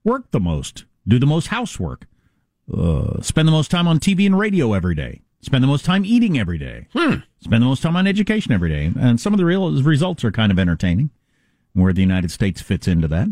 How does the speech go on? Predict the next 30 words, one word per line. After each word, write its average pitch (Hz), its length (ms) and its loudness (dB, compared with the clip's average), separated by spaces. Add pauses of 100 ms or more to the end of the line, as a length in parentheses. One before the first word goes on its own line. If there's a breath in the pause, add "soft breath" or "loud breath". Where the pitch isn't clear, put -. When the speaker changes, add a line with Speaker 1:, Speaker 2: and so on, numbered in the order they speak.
(160)
Speaker 1:
Different 170 300 0
lifestyles 92 680 -2
for, 101 540 0
uh, 107 80 0
some 185 220 0
of 233 100 0
it's 185 100 -4
cultural, 208 460 0
some 180 220 0
of 139 100 0
it 131 60 2
is 110 220 2
the 104 80 2
government 101 360 0
forcing 107 380 -2
you. 90 160 0 (720)
Speaker 2:
Some - 280 0
of 110 120 0
it's 107 260 -2
being 92 400 0
super 113 440 2
poor, 95 580 -2 (200)
I'd 85 160 0
imagine. 90 580 0
I'm 127 60 2
Speaker 1:
I'll 220 60 4
Speaker 2:
just 107 120 2
Speaker 1:
give - 60 -2
Speaker 2:
thinking 104 200 0
about, 85 200 -2